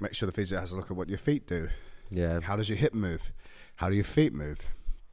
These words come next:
Speaker 2: I always think that people with worse injuries than me are probably pain-free right now, so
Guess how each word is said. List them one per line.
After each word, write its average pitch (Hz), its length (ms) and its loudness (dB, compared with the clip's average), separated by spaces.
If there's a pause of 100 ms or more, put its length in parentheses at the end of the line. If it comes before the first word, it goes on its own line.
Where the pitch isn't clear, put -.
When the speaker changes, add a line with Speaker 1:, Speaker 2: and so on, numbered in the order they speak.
(280)
Speaker 2:
I 98 40 -10
always 117 280 0
think 85 200 4
that 92 160 4
people 110 260 6
with 95 120 8
worse 95 280 10
injuries 90 360 6
than 87 120 4
me 87 160 10
are 82 60 8
probably 87 280 6
pain-free 87 500 2
right 82 200 0
now, 82 220 2
so 78 320 -2